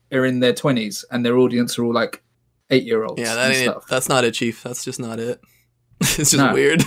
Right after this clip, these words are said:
Speaker 2: <laughs> It's just weird.
Speaker 1: No, and I know people, there's in, people in the U K who are, like, Instagram people who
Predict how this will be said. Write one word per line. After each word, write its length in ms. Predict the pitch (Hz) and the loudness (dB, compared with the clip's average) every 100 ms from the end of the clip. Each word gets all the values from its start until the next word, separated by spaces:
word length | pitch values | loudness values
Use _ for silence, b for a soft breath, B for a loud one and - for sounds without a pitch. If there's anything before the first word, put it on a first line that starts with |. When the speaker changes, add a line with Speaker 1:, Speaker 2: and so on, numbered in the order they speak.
| - | -2
Speaker 2:
<laughs> 100 | - | -10
It's 240 | 143 - | -8 -8
just 180 | - - | -12 -14
weird. 140 | - _ _ | -18 _ _
Speaker 1:
No, 280 | 147 170 - | 2 2 2
and 140 | 123 165 | 2 2
I 100 | 202 | 4
know 140 | 202 | 2
people, 300 | 196 185 - 160 | 2 0 2 0
there's 320 | 143 143 143 | 2 2 0
in, 140 | 160 | -2
people 240 | 156 180 156 | -4 -2 0
in 60 | |
the 80 | 135 | 2
U 160 | 139 135 | 2 2
K 200 | 170 135 | 2 4
who 140 | 127 | 4
are, 40 | 123 | 4
like, 120 | 123 | 2
Instagram 440 | 135 - 131 120 | -2 -4 -2 -2
people 220 | 120 110 120 | -2 -6 -2
who 240 | 127 131 | 2 2